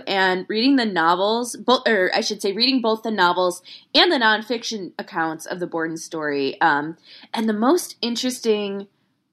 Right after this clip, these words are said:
to me tidbit comes at the very end where she explains that there are still files that have always been protected and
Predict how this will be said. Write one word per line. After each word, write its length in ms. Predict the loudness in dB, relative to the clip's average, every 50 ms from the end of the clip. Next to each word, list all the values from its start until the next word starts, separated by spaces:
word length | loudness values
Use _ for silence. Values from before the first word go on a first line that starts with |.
| _
to 160 | -2 0 0 2
me 340 | 2 2 0 0 0 -2
tidbit 460 | -2 -2 -2 -2 -2 0 0 -2 -2 -2
comes 220 | -4 -4 -2 -2
at 100 | -2 -2
the 60 | -2
very 360 | 0 2 2 4 4 2 2
end 460 | 4 2 4 4 2 2 0 -2 0 0
where 380 | 0 2 2 2 2 2 0
she 260 | 0 -4 -6 -4 -4
explains 540 | -4 -4 -6 -6 -4 -4 -2 -2 -4 -4 0
that 220 | 2 2 2 2 0 -8 -18 -20 -20 _ 2
there 160 | 4 4 4
are 60 | 4
still 280 | 0 0 2 2 2 2
files 560 | 2 4 4 4 6 4 0 -2 -4 -6 -6
that 100 | -4 -4
have 120 | -4 -4 _
always 300 | -2 0 0 0 0 -2
been 180 | -4 -6 -6 -4
protected 800 | -4 -6 -6 -2 -2 -2 -2 -2 -6 -4 -2 -2 -2 -2 -4 -6 -10 -16 -20 _ _ _
and 640 | 2 2 4 6 6 6 6 6 4 2 0 -4 -8